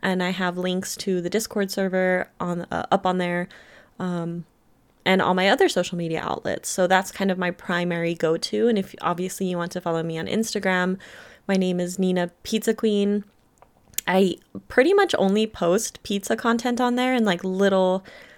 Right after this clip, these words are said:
snippets of my life. <laughs> Uh, so it's not, it's,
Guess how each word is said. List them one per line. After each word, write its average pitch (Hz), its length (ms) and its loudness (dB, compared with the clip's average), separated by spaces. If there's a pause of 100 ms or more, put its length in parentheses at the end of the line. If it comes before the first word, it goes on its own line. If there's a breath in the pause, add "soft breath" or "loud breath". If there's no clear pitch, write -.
(100)
snippets 202 580 0
of 190 100 0
my 180 160 2
life. 165 560 -2
<laughs> - 40 -6
Uh, 190 220 2
so 185 260 2
it's 175 200 -2
not, 175 340 -2 (760 soft breath)
it's, - 160 -6